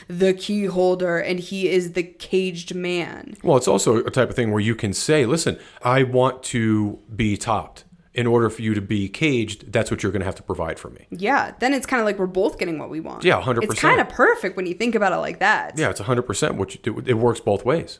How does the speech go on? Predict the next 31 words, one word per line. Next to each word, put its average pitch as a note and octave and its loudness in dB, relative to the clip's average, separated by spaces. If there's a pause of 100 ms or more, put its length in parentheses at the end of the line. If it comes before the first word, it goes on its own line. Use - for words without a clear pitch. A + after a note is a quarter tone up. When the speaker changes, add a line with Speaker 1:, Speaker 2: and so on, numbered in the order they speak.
(160)
Speaker 2:
Everybody A#2+ 4
wins. - -4 (200)
Speaker 1:
Yeah. G3+ -8 (140)
Fuck - -4
yeah, F#3 0
I F3 -2
love A3 0
that. - -4
Speaker 2:
And B2+ 4
it's B2+ 0
probably, A#2 2
based - -2
on F#2+ 0
what F2+ -2
happened F2 -4
yesterday, G2 0 (220)
something G2+ -2
that F2+ -4
he G2 -2
would F2 -2
be D#2+ -8
open F#2 -2
to, - -6
I - -12
would - -18
think. - -16
Speaker 1:
It F#3+ -4
certainly F#3+ -2
seems F3 -6
that C#3+ -8
way. F#2+ -10